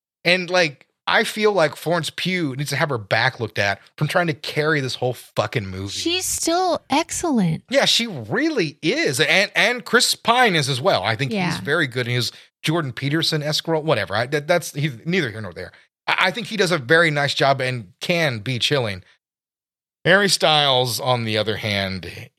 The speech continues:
Speaker 1: is bad.
Speaker 2: Mm-hmm.
Speaker 1: I mean, like, you know, Madonna swept away kind of bad. Like, you know, the things you expect from an actor in a major movie just aren't there. And,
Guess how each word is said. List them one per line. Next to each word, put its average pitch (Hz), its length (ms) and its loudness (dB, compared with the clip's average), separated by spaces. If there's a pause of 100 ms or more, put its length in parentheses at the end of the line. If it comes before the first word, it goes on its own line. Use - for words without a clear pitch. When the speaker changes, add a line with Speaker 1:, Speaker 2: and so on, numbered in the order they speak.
Speaker 1:
is 113 180 -2
bad. 98 540 -6 (240)
Speaker 2:
Mm-hmm. 202 260 0
Speaker 1:
I 202 120 4
mean, 208 380 -6
like, 196 300 -6
you 123 80 -4
know, 113 100 -2
Madonna 107 520 -2
swept - 320 -2
away 98 400 -2
kind 92 260 -8
of 87 80 -10
bad. - 400 -12 (480)
Like, - 340 -12 (140)
you 110 120 -6
know, 95 200 -6
the 104 120 -4
things 123 340 -2
you 123 100 0
expect 113 420 -2
from 117 160 -2
an 107 60 -2
actor 107 440 -2
in 101 100 -4
a 104 60 -4
major 107 320 -2
movie 95 520 -8 (300)
just - 400 -2
aren't 104 380 -6 (160)
there. 95 440 -10 (580)
And, 95 420 -8